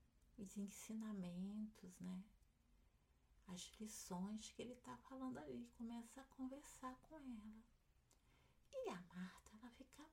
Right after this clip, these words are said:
muito nervosa, né? O relato mostra isso, que aquilo, aquela situação causou incômodo nela e até medo,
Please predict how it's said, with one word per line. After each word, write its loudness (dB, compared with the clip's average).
muito 4
nervosa, -2
né? -2
O -4
relato -2
mostra 0
isso, -10
que -6
aquilo, -2
aquela -4
situação -4
causou 2
incômodo 2
nela 0
e 2
até -4
medo, 0